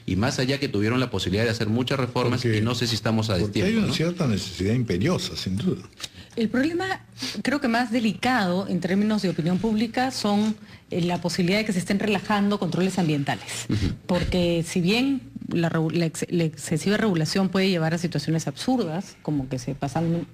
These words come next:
Speaker 3: años tratando de sacar un permiso, hay que reconocer que la situación anterior también era bastante laxa, o sea,
Speaker 1: Ujú.
Speaker 3: cualquiera hacía lo que le quería en cualquier lugar y, y, y retroceder sobre lo mal avanzado es lo más difícil del mundo.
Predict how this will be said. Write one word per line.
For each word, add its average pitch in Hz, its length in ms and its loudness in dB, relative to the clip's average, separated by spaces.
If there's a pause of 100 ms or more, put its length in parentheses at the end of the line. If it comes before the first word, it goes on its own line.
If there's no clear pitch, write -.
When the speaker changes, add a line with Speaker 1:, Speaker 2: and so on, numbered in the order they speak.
Speaker 3:
años 160 540 -2
tratando 160 360 -2
de 160 40 -2
sacar 165 200 -2
un 165 100 0
permiso, 185 480 0 (520)
hay 226 80 0
que - 80 -2
reconocer 208 460 0
que 233 100 2
la 214 140 2
situación 165 340 0
anterior 190 500 2 (580)
también 170 300 0
era 190 100 2
bastante 175 380 0
laxa, - 420 0
o - 60 -2
sea, 139 120 -2
Speaker 1:
Ujú. 107 100 2
Speaker 3:
cualquiera 220 420 2
hacía 220 180 0
lo 208 140 0
que 175 60 0
le 160 60 -2
quería 202 380 2
en 233 60 -2
cualquier 196 260 0
lugar 220 400 2
y, 254 60 0
y, 175 500 -2
y 196 260 0 (220)
retroceder 220 580 0
sobre 277 280 0
lo 202 160 0
mal 190 180 2
avanzado 180 540 2
es 247 80 0
lo 202 80 0
más 208 160 0
difícil 202 380 0
del 170 120 2
mundo. 190 380 -2